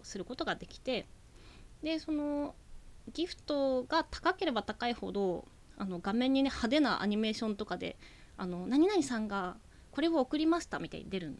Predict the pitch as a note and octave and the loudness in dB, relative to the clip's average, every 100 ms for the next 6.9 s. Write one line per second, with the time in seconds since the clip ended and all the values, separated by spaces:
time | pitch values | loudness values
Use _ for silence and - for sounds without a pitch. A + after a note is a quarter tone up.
0 | - - G#3 A3+ A#3+ - - - D4 C#4 | -14 -14 -8 -8 -8 -14 -20 -14 -10 -8
1 | C#4 F#4 D#4 A#3 - - - - G#3+ G3 | -4 0 0 0 -4 -16 -18 -8 -8 -6
2 | A#3+ A#3+ B3+ B3 B3 A#3+ A#3+ G#3 G3+ - | -4 0 0 0 -2 -2 -4 -6 -8 -16
3 | - - B3 A#3 A#3 A#3+ B3 - - F4+ | -18 -4 -2 2 2 0 -4 -10 -8 -2
4 | A4 A#4+ G#4 A#4 A4 G#4+ D#4+ F4 G#4 - | 0 0 0 -2 -2 0 0 0 -2 -2
5 | F4+ D#4 D#4 D4+ D#4 D#4 - A3 F#3 F#3+ | -4 -2 -2 0 0 -2 -4 -4 -6 -6
6 | - F3 F3 - F3+ F3+ - F3+ | -8 -6 -8 -8 -10 -8 -6 -6